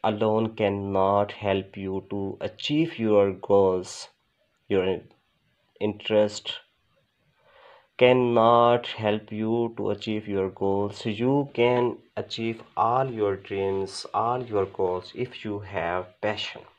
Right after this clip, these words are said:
You should know what is passion. When your teachers of the days come in classes,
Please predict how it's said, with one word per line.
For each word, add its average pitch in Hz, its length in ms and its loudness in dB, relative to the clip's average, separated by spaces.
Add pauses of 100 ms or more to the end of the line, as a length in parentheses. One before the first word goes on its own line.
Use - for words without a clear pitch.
(2250)
You 147 100 0
should 143 320 -4
know 120 720 4 (720)
what 117 240 2
is 113 200 -6
passion. 117 640 0 (2000)
When 147 260 8
your 170 140 4
teachers 156 880 4
of 113 280 2
the 117 100 6
days 104 480 2 (140)
come 127 440 2
in 113 200 -4
classes, 98 880 -4